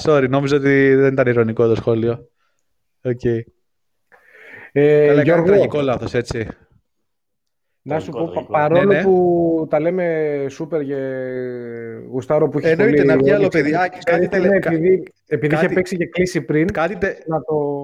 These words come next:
Speaker 1: ναι, οκ.
Speaker 2: να το
Speaker 1: Κάτι
Speaker 2: τρέξω.
Speaker 1: τελευταίο, κάτι τελευταίο, κάτι τελευταίο σύντομο.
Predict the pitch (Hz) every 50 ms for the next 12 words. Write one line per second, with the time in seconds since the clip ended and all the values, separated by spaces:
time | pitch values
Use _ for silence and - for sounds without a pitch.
0 | 139 143 143 135 _ _ _ - 147 139 151 147 135 123 - 139 147 143 - 156
1 | 131 123 123 - - - 139 131 - 143 139 147 170 151 160 185 - 214 185 165
2 | 151 139 - - 160 156 160 170 170 170 160 160 156 - 175 160 156 - - 175
3 | 175 170 156 - - - _ - 143 151 147 160 147 147 143 - - 160 156 147
4 | - 151 147 139 143 135 131 131 131 143 170